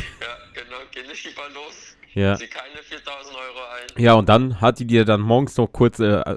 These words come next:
Speaker 2: du hast dann dein Ergebnis, ja, Sie haben Corona. Und die hat
Speaker 1: Ja.
Speaker 2: dann nochmal kurz mit dir gesagt, „Ja, bleiben Sie jetzt zu Hause, Quarantäne.“
Speaker 1: Nee, die hat, ja, die hat nur gesagt, ähm, sie geht mal von aus, dass ich jetzt zu Hause bin. Da hab ich gesagt, „Jo.“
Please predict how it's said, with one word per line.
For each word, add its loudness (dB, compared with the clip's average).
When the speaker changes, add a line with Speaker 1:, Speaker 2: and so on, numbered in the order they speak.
Speaker 2:
du 0
hast -2
dann 0
dein -6
Ergebnis, -2
ja, -2
Sie -2
haben -2
Corona. -2
Und -4
die 6
hat 4
Speaker 1:
Ja. -12
Speaker 2:
dann 4
nochmal 6
kurz 2
mit 0
dir 2
gesagt, 4
„Ja, 2
bleiben 0
Sie 2
jetzt 0
zu 2
Hause, 2
Quarantäne.“ -6
Speaker 1:
Nee, -12
die -12
hat, -14
ja, -16
die -16
hat -18
nur -18
gesagt, -18
ähm, -16
sie -20
geht -20
mal -16
von -18
aus, -18
dass -18
ich -20
jetzt -20
zu -16
Hause -20
bin. -18
Da -18
hab -20
ich -20
gesagt, -20
„Jo.“ -18